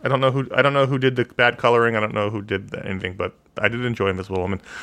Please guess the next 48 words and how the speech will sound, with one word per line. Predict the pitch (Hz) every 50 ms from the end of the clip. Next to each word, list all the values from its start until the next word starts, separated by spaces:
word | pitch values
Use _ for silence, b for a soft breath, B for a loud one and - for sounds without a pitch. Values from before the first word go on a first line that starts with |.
| B B B B
So | - - 175 170 175 180 175 170 160 - - _ _ _ _ _ _ _ _ _ _ _ _ - - -
we're | 143 175
gonna | 208 -
get | 196 165
to | 165
the | 143
patron | - 180 185 175 175 127
pick | 190 180 -
in | 135
a | 127
second, | - - 170 160 - 143 135
but | 131 135 123
the | 131 123
second | - - 175 175 185 160 123
place | - - 147 143 131 -
patron | - 156 151 151 - 143 131
pick | - 131 131 -
book, | - 123 120 - - - - - b b b b b b b b -
it | - 131
was | 127 -
close. | - - 160 139 123 117 - -
It |
was | 117 117
Black | 113 127 135 131 139 - -
Hammer, | - 143 131 127 127 123 117 110 - - b b b b b b b b _ -
Justice | - 120 - 120 - -
League, | 120 117 110 104 - - - - _ _ -
Hammer | - - 127 120 120 117
of | 107 95
Justice | 117 104 110 101 -
number | 110 101 98 98
one, | 98 101 98 98 95
the | -
crossover | - - 117 117 - - 113 104 98 101 95
from | - 98
D | 90 - - 110
C | 101 - - 110 107
and | 98
Dark | 101 98 101 - -
Horse, | - 107 107 - -
written | 117 117 110 107
by | 104 98
Jeff | - 110 104 -
Lemire, | 104 101 110 104 104 110
art | 117 110
by | - 101 101
Michael | 107 104 101 - 98 98
Walsh. | 104 117 120 123 120 - - - -